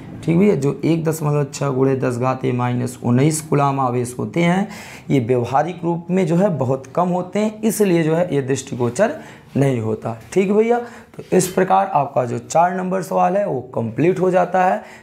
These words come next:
फिर हम लोग पाँचवें सवाल को कंटिन्यू करते हैं, तब तक आप इसका एक स्क्रीनशॉट ले सकते हैं। ले लिए स्क्रीनशॉट, ठीक। फिर हम लोग पाँचवें सवाल को क्या करते हैं, कंटिन्यू करते हैं। पाँचवा सवाल क्या है भैया, पाँचवा सवाल है,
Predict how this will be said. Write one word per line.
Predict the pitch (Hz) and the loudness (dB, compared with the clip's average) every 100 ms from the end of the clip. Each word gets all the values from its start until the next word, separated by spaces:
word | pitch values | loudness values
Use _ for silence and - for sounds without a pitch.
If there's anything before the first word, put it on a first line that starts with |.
| _ | _
फिर | 127 | -4
हम | 120 | 0
लोग | 120 - | 0 -2
पाँचवें | 139 - 165 | -4 -2 -2
सवाल | 156 127 123 | 0 0 0
को | 120 120 | -2 -4
कंटिन्यू | 123 117 120 113 113 | -4 -4 -4 -2 -4
करते | 113 135 151 185 | 0 0 2 2
हैं, | 196 190 - - | 0 -6 -16 -6
तब | 208 208 | -4 0
तक | 214 - | 0 0
आप | 156 | -2
इसका | 151 - 151 | -4 0 0
एक | 175 220 - 127 | 0 -2 -6 -6
स्क्रीनशॉट | - - 135 123 143 - - | -4 0 0 2 0 -2 -2
ले | 113 | 0
सकते | 104 - - - | 0 -8 -16 -20
हैं। | - _ - | -20 _ -4
ले | 190 | 0
लिए | 220 214 | 0 0
स्क्रीनशॉट, | - 185 190 196 - - - _ - | -2 -2 -2 -2 -8 -20 -20 _ -6
ठीक। | 202 196 - _ _ | -6 -6 -20 _ _
फिर | 131 | -4
हम | 131 | 0
लोग | 143 143 | 0 2
पाँचवें | 139 127 165 | 0 0 -2
सवाल | 165 143 131 | -2 -2 -2
को | 135 | -4
क्या | 135 135 | -4 -4
करते | 131 143 - | -2 -4 -4
हैं, | 156 117 - - - - | -6 -6 -14 -10 -6 -2
कंटिन्यू | 135 123 - 135 - - | -2 -2 -2 -2 -4 -4
करते | 113 - | -6 -6
हैं। | 110 110 - _ _ - - - | -10 -12 -20 _ _ -20 -20 -2
पाँचवा | 143 151 175 185 | 0 2 2 2
सवाल | 180 180 175 | 2 0 2
क्या | 185 185 | 2 2
है | 185 | 2
भैया, | 180 196 208 - - - - | -2 -4 -6 -16 -20 -20 -6
पाँचवा | 151 151 170 196 | -2 0 2 2
सवाल | 190 196 190 | 2 2 2
है, | 185 | 0